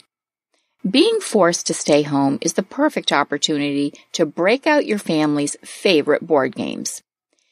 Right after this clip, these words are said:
If you're looking for something to freshen up your selection, you can check out some awesome free online board games. A note of importance,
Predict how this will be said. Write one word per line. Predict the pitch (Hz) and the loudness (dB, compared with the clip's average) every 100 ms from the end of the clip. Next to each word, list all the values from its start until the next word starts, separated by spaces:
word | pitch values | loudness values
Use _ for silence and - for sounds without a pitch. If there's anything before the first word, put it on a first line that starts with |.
| _ _ - | _ _ 0
If | 269 | 2
you're | 240 | 2
looking | 208 202 208 202 | 2 2 2 0
for | 175 | 0
something | - 175 170 165 | 0 -2 0 -2
to | 143 | -4
freshen | 139 - 160 - 139 | -4 0 0 0 0
up | 165 - | -2 -2
your | 180 | -4
selection, | - 143 208 262 - 123 151 _ _ _ _ | -2 0 0 -2 -4 -4 -6 _ _ _ _
you | 208 | -2
can | - 185 | 0 -2
check | - 277 - | 0 0 0
out | 170 - | -2 -2
some | - 175 - | -4 -6 -2
awesome | 196 214 233 294 277 | 0 0 0 0 -2
free | - - 202 160 156 - | -2 0 2 2 0 -2
online | 180 208 190 117 104 127 | 2 2 2 0 -2 -2
board | 120 110 - | -2 -2 -4
games. | 82 58 73 - - - _ _ _ _ _ _ _ _ _ _ _ _ | -6 -4 -8 -8 -12 -18 _ _ _ _ _ _ _ _ _ _ _ _
A | 190 | 0
note | 202 240 285 | 2 2 0
of | 220 | -2
importance, | 202 170 - 131 - 120 - | -2 -2 0 0 -2 -6 -8